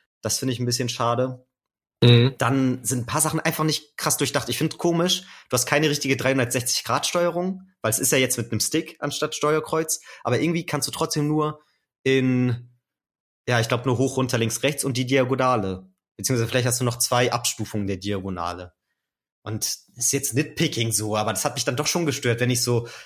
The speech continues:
Speaker 1: da rumlaufe mit meinem Stick und dann merke aber, wenn er eine Abstufung hat, wie er rumläuft, wenn er sich nicht so clean um die Kurve bewegt, sondern plötzlich, okay, jetzt geht er neunzig Grad und jetzt geht er fünfundsiebzig Grad, so, weißt du, und du merkst so richtig den Skip dazwischen,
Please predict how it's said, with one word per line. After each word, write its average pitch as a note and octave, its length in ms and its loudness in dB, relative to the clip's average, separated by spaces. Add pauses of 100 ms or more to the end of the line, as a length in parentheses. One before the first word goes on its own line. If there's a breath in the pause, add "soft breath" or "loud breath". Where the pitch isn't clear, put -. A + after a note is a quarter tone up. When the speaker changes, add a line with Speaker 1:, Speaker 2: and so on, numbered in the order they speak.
(100)
Speaker 1:
da A2+ 220 2
rumlaufe E3 540 0
mit C3 140 -2
meinem B2+ 140 2
Stick D#3+ 260 -2
und B2+ 140 0
dann B2+ 140 2
merke C#3 400 2
aber, B2 380 2 (440 loud breath)
wenn B2 260 2
er B2+ 220 2
eine A#2+ 180 2
Abstufung A#2+ 500 -2
hat, - 420 0 (360)
wie A#2+ 100 2
er B2 60 4
rumläuft, B2+ 440 2
wenn B2 120 2
er B2 80 2
sich B2+ 180 0
nicht B2+ 140 0
so B2 120 -2
clean D#3 420 0
um C#3+ 100 0
die A#2+ 80 -2
Kurve E3+ 320 2
bewegt, B2 340 0
sondern B2 220 0
plötzlich, B2 300 -2
okay, B2 100 -2
jetzt A#2+ 240 0
geht A#2+ 180 0
er A2 240 2 (420 loud breath)
neunzig C#3 460 0
Grad F3+ 400 0 (200 soft breath)
und B2 100 -4
jetzt C3 180 0
geht C#3+ 140 -2
er C#3+ 100 2
fünfundsiebzig C#3 640 -4
Grad, F#2+ 180 -4
so, G2 100 -6
weißt A2+ 240 0
du, C#3 60 0
und A#2 40 -2
du A2 60 -2
merkst C3+ 240 2
so B2 80 -2
richtig A#2+ 280 -6
den A2 140 -4
Skip - 300 -4
dazwischen, G#2 640 -6